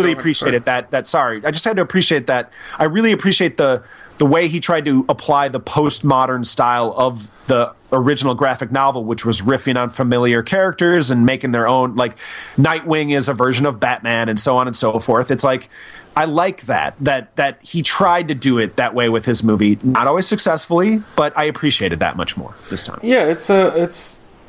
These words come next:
Speaker 1: that, that's the, the stuff that works in it works so well.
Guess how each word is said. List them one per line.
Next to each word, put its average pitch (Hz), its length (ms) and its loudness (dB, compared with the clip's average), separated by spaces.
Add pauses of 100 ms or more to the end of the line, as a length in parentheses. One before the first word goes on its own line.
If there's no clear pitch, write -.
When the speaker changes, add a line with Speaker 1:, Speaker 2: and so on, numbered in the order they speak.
Speaker 1:
that, 190 180 2
that's 208 260 0
the, 190 300 2 (260)
the 180 120 2
stuff 233 360 0
that 208 220 0
works 151 360 2
in 131 180 -2
it 117 160 0 (200)
works 143 240 0
so 156 280 2
well. 123 360 0